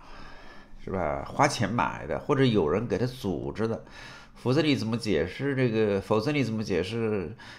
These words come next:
他在俄罗斯有流量的，有，在伊朗有流量的？我是蛮震-，蛮，蛮，蛮，蛮震撼的啊，真的是。所以你这个说王志安的流量啊，来源呢，非常值得研究，是吧？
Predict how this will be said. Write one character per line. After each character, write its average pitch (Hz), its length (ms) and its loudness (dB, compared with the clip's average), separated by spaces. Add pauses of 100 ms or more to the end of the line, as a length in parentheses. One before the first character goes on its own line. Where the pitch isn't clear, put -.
(120)
他 - 120 -2
在 139 100 4
俄 113 220 8
罗 131 100 8
斯 180 300 2
有 117 140 6
流 87 180 2
量 95 200 0
的， 95 120 2
有， 98 140 2
在 - 180 0
伊 185 280 0
朗 120 200 4
有 82 140 0
流 85 120 -2
量 87 260 -2
的？ 87 80 -2
我 80 220 2
是 85 120 -4
蛮 82 240 -2
震-， 104 200 0
蛮， 80 200 -2
蛮， 76 280 -4 (100)
蛮， 67 220 -4
蛮 73 200 -6
震 101 180 -4
撼 85 180 -4
的 - 100 -8
啊， 80 420 -12
真 82 160 -6
的 78 100 -8
是。 80 60 -14 (1500)
所 110 140 -2
以 98 320 4
你 90 320 -8 (380)
这 - 120 -8
个 90 300 0
说 110 240 2
王 95 220 6
志 113 60 4
安 117 120 4
的 117 80 2
流 98 220 2
量 110 240 4
啊， 87 360 0 (480)
来 87 220 2
源 92 240 2
呢， 87 120 -4
非 156 200 0
常 127 160 4
值 101 120 0
得 98 80 0
研 90 280 2
究， 92 240 0
是 92 60 -6
吧？ 85 400 -4